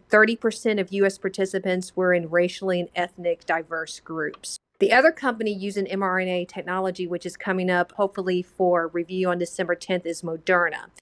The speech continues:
Their vaccine is ninety-four point five percent effective. Like the Pfizer vaccine, it requires two doses.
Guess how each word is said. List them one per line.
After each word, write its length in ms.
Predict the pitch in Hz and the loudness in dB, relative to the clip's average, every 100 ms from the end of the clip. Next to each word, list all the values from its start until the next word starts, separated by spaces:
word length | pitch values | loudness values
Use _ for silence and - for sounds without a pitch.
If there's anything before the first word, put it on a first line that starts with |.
| _ _ _ | _ _ _
Their 140 | 196 202 | 4 6
vaccine 480 | 208 208 - 214 | 6 4 2 2
is 160 | 208 185 | 2 2
ninety-four 640 | 180 180 202 - 202 202 | 2 2 2 -4 0 0
point 280 | 208 214 - | 0 -2 -2
five 260 | - 180 185 | 0 2 2
percent 260 | - 226 | -2 -4
effective. 640 | 226 - 185 180 - 180 180 | -4 2 2 2 0 -2 0
Like 220 | 175 185 | -2 -2
the 80 | 214 | -4
Pfizer 480 | - 214 202 214 208 | 0 4 4 2 0
vaccine, 480 | 190 185 - 185 180 | 0 0 -2 -4 -4
it 140 | 170 | -4
requires 500 | 170 - 165 165 - | -6 -4 0 0 -2
two 200 | - 185 | -6 -2
doses. 600 | 190 175 160 - 185 226 | 2 2 2 -2 -2 -2